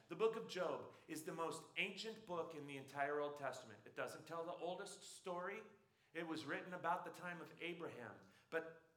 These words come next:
Moses doesn't sit down to write the words of Genesis in the beginning until hundreds of years later.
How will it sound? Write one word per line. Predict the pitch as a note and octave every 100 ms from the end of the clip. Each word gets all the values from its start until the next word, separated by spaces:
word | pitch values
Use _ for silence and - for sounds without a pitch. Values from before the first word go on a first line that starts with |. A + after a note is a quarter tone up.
| _ - - D3+
Moses | C#3 G3+ A#3+ G3+ F3
doesn't | - F#3 F3+ C#3+
sit | - F#3 F3+
down | E3+ D#3+
to |
write | C#3 D#3+ D3+ -
the | D3
words | D3+ D#3+ C3
of | -
Genesis | C#3 F3 F#3+ D3 A#2+ D3
in | D3+
the | D3
beginning | B2+ A2 C#3+ G3+ E3 A#2+ -
until | C#3 C3 D#3 C#3+ C3+ - - - - - _
hundreds | - - A3 G#3 E3+ B2+
of | B2 -
years | A#2 A2 G#2+
later. | A#2 G#2 -